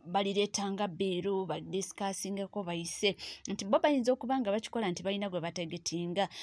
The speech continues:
nti naye ne batamanya nti mu maaso eyo kiyinza okuleeta obuzibu. Tteeka ki lye njogerako?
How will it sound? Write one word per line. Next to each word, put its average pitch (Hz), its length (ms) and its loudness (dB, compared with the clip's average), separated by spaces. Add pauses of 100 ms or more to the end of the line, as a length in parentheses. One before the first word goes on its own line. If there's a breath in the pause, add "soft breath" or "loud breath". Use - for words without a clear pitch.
(120)
nti 196 240 0
naye 254 140 4
ne 285 100 4
batamanya 220 480 2
nti 185 180 0 (140)
mu 208 160 0
maaso 226 420 0
eyo 170 300 0 (160 soft breath)
kiyinza 175 400 -2
okuleeta 170 400 -6
obuzibu. 160 400 -6 (160)
Tteeka 226 320 0
ki 226 160 -6
lye 180 100 -6
njogerako? 165 580 -6